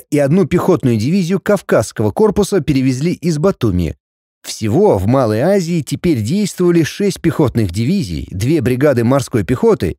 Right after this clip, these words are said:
и две кавалерийских дивизии, одна кавалерийская и одна артиллерийская бригады. Общая численность русских войск в Малой Азии была доведена до ста двенадцати тысяч человек.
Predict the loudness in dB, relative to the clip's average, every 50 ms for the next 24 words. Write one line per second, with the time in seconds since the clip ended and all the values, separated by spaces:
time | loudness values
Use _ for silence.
0 | _ -4 -2 -2 0 0 0 -2 -2 0 0 2 2 4 2 2 0 0 -2 -2
1 | -2 -2 -4 -2 -2 -2 -2 -2 -2 -2 -2 -4 -6 -6 -8 -8 -8 _ -2 0
2 | 2 2 2 0 2 0 2 2 2 0 0 -2 -2 -4 -6 -4 -2 0 0 0
3 | 0 0 0 0 2 2 2 2 2 0 0 -2 -2 -2 0 0 0 0 -2 -2
4 | -2 0 0 0 2 2 0 2 2 0 0 0 -2 -4 -6 -8 _ _ _ _
5 | _ _ _ _ _ _ _ 0 2 2 2 0 -2 -4 -4 -4 -4 -4 -4 -4
6 | -4 -2 -2 0 0 2 0 0 -2 -2 0 0 0 0 0 -4 -6 -4 0 0
7 | 2 2 2 0 0 -4 -2 0 2 2 2 2 2 2 2 0 0 0 -2 -2
8 | -2 0 0 2 2 4 4 2 2 0 0 0 -2 -2 0 0 0 2 2 2
9 | 0 0 0 -2 0 0 2 2 2 2 2 0 -2 -6 -6 -4 -2 -2 -2 -2
10 | -4 -10 -10 -6 -2 0 0 0 0 -2 -4 -6 -8 _